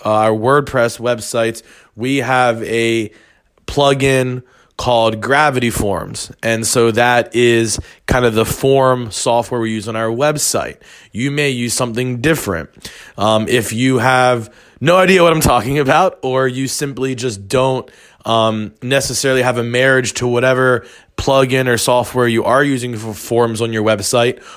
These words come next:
what you actually could do is just build your forms in C R M. And Zoho C R M will then give you a code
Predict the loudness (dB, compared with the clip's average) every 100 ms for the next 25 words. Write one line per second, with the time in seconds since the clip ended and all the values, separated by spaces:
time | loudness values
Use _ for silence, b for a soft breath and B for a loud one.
0 | B -4 0 0 0 0 0 0 -2 0
1 | -4 -2 -2 2 2 0 B B B 0
2 | 2 0 0 0 2 4 4 2 0 0
3 | 0 0 0 -4 -10 _ -2 0 0 -2
4 | 0 2 2 2 0 -2 -8 -16 B B
5 | B -6 -4 2 2 4 4 2 2 2
6 | 4 4 2 2 2 2 0 -2 -8 B
7 | B -2 0 4 4 4 2 0 4 6
8 | 6 4 0 -4